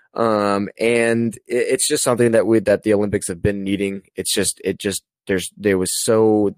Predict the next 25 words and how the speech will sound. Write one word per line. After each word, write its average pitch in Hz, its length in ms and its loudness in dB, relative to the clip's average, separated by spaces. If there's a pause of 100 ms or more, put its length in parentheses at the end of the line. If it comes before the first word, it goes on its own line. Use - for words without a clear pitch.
(260)
the 87 220 -2 (180)
buzz 107 340 2
was 95 180 -6
just - 260 -6
completely 98 480 -2
knocked 95 320 -2
out. 95 260 0 (280)
And, 127 240 0
and 120 440 -4
no 127 280 2
knock 104 400 0
to - 140 -2
any 104 200 2
of 101 80 2
the 104 80 2
players 95 400 2
that 101 140 2
were 92 120 2
invited 90 460 -2
to 85 80 -8
play 92 300 0
for 90 260 -4
those 87 260 -2
national 90 420 -4
teams. 107 280 -4